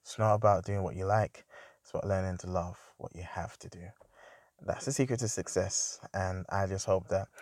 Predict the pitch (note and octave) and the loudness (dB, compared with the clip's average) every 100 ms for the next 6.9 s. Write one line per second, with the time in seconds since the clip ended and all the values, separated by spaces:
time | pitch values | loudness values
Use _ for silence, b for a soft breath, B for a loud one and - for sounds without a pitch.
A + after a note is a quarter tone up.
0 | B B F2+ - - - G2+ - G2+ F#2 | B B -2 0 2 2 0 -2 -2 -2
1 | F#2 - - F#2 F#2+ E2+ E2+ - G2 - | -6 -6 -6 -2 -2 -2 -6 -4 -6 -4
2 | F2+ - B B - F#2+ G2 F2+ - D#2+ | -8 -8 B B 0 2 2 0 -4 -6
3 | - - - b b b - G2 F#2 - | -8 -14 -18 b b b 0 0 0 0
4 | G2 F#2 F#2+ F#2 F2 E2+ E2+ F#2+ F#2 F#2+ | 0 0 -2 -2 -4 -6 -2 -2 -2 -6
5 | F2 F#2 F#2+ F#2+ F#2 F2+ E2+ F2 F2 F2 | -6 -6 -2 -2 -2 -8 -8 -8 -8 -8
6 | F2+ F2 - F#2 F#2 F2+ - F#2+ | -8 -8 -6 -6 -6 -8 -10 -10